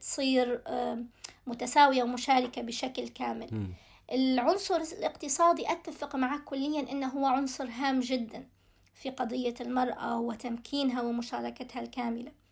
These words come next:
Speaker 1: ولكن هناك عناصر أخرى لابد أن نفكر فيها حتى هي. في جانب سياساتي، لأن نحتاج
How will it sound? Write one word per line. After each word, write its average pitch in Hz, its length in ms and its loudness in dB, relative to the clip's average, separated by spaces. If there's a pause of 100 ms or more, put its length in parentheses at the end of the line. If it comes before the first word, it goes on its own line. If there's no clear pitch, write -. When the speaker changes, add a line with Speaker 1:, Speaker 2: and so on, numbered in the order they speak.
(800)
Speaker 1:
ولكن 277 280 4
هناك 269 280 2
عناصر 254 460 -2
أخرى 294 240 -2
لابد 247 320 -4
أن 254 120 -6
نفكر 262 540 -8
فيها 262 160 -8
حتى 269 400 -12
هي. 262 340 -14
في 294 220 -6
جانب 320 340 2
سياساتي، 262 960 -4
لأن 254 240 2
نحتاج 294 500 4